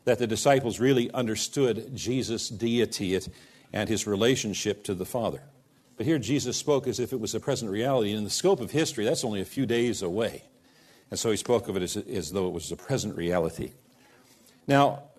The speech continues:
Philip was not, he still wasn't satisfied. And so he continued to express a lack of understanding. He said, "Lord, show us the Father." And what he is probably asking for is, is an experience like Moses had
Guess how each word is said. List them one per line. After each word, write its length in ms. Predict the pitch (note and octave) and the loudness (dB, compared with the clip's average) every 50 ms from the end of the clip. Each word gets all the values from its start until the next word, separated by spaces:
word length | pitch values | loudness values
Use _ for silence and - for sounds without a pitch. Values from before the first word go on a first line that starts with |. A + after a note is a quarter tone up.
| - - - | -20 -4 4
Philip 380 | - G#3+ A#3 F#3 C#3+ - - A#2+ | 6 8 8 8 6 4 0 -2
was 200 | D#3+ A#2 G#2+ C3+ | -2 0 2 2
not, 260 | C3+ C3+ G#2+ - - - - - | 2 2 2 -2 -8 -20 -20 -8
he 160 | - D#3 F#3 F#3 | -2 0 0 2
still 300 | - - - G3 F#3 D3+ | 2 4 6 6 6 6
wasn't 280 | C#3 A#2 G2 A2 F#2+ | 6 4 2 0 -2
satisfied. 840 | - - C3+ C3+ C3+ B2+ A2+ - - - - F#2+ F2 F2 G2 G#2+ - - - _ _ _ _ _ _ _ _ _ _ _ _ _ _ _ _ _ _ _ _ _ _ - - | 0 4 4 6 6 6 4 2 0 0 2 4 4 4 2 0 -4 -14 -20 _ _ _ _ _ _ _ _ _ _ _ _ _ _ _ _ _ _ _ _ _ _ -12 -6
And 140 | B2 A#2+ A2+ | -4 -2 0
so 160 | - D3+ C#3 | 4 4 4
he 80 | B2+ B2+ | 4 4
continued 460 | B2+ A2 D3 E3+ F3+ E3 C#3+ A#2+ - | 2 0 2 2 2 4 2 2 2
to 80 | B2 | 2
express 420 | A2 - - - B2+ A#2 G#2+ - - | 0 0 -2 -2 0 0 0 0 2
a 60 | G#2+ | 2
lack 200 | G#2 A2+ G#2+ G2 | 4 4 4 2
of 60 | G2+ | 0
understanding. 480 | G2+ G2 F#2 - - C3 B2+ A2+ G#2+ G#2 | -2 -2 -2 -2 -2 0 0 2 0 0
He 80 | G2+ | 0
said, 280 | F2+ - B2+ A#2+ A2+ - - - - - | 0 2 2 2 0 -2 -8 -20 -6 2
"Lord, 220 | - D3 D3 C#3 | 4 6 6 6
show 260 | - - F3+ E3+ F3 E3+ | 4 4 6 6 6 6
us 140 | D#3+ - | 4 2
the 120 | - - C3+ | 0 -2 -2
Father." 440 | - F3 F3 E3+ B2+ G#2+ - - - - - _ _ _ _ _ _ _ _ _ - - - - - - - - - _ _ _ _ - | 2 4 6 6 6 4 2 -2 -4 -14 -20 _ _ _ _ _ _ _ _ _ -20 -20 -20 -20 -20 -20 -20 -20 -20 _ _ _ _ 0
And 220 | C3+ C#3+ D3 D3+ D3 | 2 4 4 6 8
what 140 | D3 G#3 | 8 8
he 120 | B3+ A#3 D#3+ | 8 8 4
is 120 | C3 - | 4 2
probably 580 | C#3+ - E3 F3 G3+ G#3 G3+ C3 B2+ A#2+ B2 A#2+ | 0 2 4 6 6 6 6 4 4 4 4 4
asking 400 | B2+ D3 D3+ C#3 - C3+ B2+ A2 | 4 4 2 0 -2 -4 -2 0
for 220 | - A#2+ A#2+ A#2 | 2 4 6 6
is, 80 | A#2 A2+ | 4 2
is 340 | - - D3 C#3 A#2+ - A2+ | 0 -2 2 2 2 2 0
an 80 | A#2+ | -2
experience 1000 | B2 A2+ - - - - - - - F3 E3+ C#3+ A#2+ A2+ A2+ A#2+ A2+ - - - | -2 0 -2 -2 -2 -4 -4 -2 2 2 4 4 2 0 -2 -2 -4 -6 -4 0
like 380 | C3+ B2 A#2+ A#2 A#2 - - | 2 2 2 2 0 -2 -6
Moses 560 | - C3 A#2+ C3+ F3+ F3 B2+ C3+ A#2+ A2 - - | -4 0 2 4 4 4 4 2 -2 -2 -2 -6
had 580 | - - A#2+ G#2 F#2 F2+ F2+ G2 B2+ A#2 - | -4 -2 0 2 4 6 6 4 2 0 -6